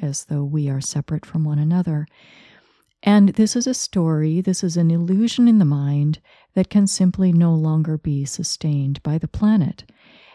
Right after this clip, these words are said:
And something in us recognizes this. Something in us knows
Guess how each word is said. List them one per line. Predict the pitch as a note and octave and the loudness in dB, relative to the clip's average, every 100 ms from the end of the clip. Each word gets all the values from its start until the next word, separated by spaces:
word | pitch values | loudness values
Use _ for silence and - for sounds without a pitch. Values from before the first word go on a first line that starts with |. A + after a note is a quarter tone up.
| _ - | _ 2
And | F#3+ F#3 G3 | 4 4 2
something | F#3+ F#3+ A3 A3 A3+ - - | 0 0 2 2 2 0 0
in | D#3+ | 0
us | D3+ E3+ - - _ _ | 0 -2 -6 -12 _ _
recognizes | E3+ E3 - D#3 D3 C3+ C#3 D#3 - | -2 -2 -2 -4 -2 -4 -4 -8 -10
this. | - - - - - _ _ _ | -10 -12 -10 -14 -14 _ _ _
Something | - - E3+ E3 G#3 G#3 | -8 0 0 2 2 4
in | G3+ G3+ | 4 2
us | G#3 F3+ | 2 2
knows | E3 D3 D3 D3 D3+ | 2 2 0 -2 -6